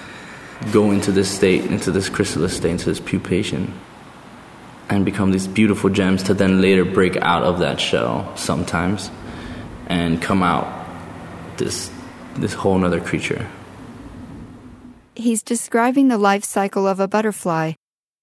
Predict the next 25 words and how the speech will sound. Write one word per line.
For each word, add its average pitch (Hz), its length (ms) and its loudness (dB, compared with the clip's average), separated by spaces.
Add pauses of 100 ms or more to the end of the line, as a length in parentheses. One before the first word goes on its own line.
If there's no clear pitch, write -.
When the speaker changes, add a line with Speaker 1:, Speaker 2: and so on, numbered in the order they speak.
(720)
Speaker 2:
Here's 247 320 2
the 185 120 -4
backstory. 160 840 0 (540)
Two 277 180 0
years 226 360 4
ago, 170 380 0 (180)
Frankie 247 380 2
visited 190 420 0
a 190 200 0
monarch 208 540 2
butterfly 180 500 -2
colony 175 600 0 (360)
during 202 280 2
a 196 60 0
road 220 280 0
trip - 280 -6
with 175 160 -2
a 180 40 -4
friend 175 520 0
along 190 320 2
Coastal 226 440 -2
Route 185 260 0
One 165 320 2
in 180 120 -2
California. 185 840 0